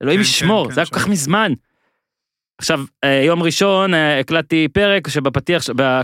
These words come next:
Speaker 1: החלק הראשון שלו היה גיא לייבה, שהוא, אה,
Speaker 2: אוהד.
Speaker 1: עיתונאי ידיעות אחרונות, ואוהד, והוציא ספר, ובאמת פרק, אה, מרגש עם סיפור, אה, נוגע ללב. יצא לי לחפור איתו קצת בנושא, אז נעשה את זה קצר,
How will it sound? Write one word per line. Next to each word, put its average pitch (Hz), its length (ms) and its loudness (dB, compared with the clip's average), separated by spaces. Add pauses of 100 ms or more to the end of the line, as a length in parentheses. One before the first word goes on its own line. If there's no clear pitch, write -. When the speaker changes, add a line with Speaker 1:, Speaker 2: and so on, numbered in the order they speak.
(120)
Speaker 1:
החלק 143 280 -2
הראשון 139 300 -2
שלו 139 120 0
היה 139 200 0
גיא 123 120 0
לייבה, 143 380 2
שהוא, 117 380 -2
אה, 110 320 -2
Speaker 2:
אוהד. 147 200 -6 (340)
Speaker 1:
עיתונאי 131 360 0
ידיעות 127 340 0
אחרונות, 143 460 0
ואוהד, 131 400 2
והוציא 123 260 -2
ספר, 151 560 0
ובאמת 123 400 0
פרק, 135 300 0
אה, 117 300 -2
מרגש 117 400 -2
עם 113 60 -8
סיפור, 135 440 0
אה, 123 360 0
נוגע 127 300 0
ללב. 165 400 0 (400)
יצא 139 280 0
לי 185 160 0
לחפור 160 340 0
איתו 135 160 0
קצת 123 160 -4
בנושא, 131 560 0
אז 113 100 -2
נעשה 117 280 -2
את 139 60 -2
זה 123 100 -4
קצר, 190 520 0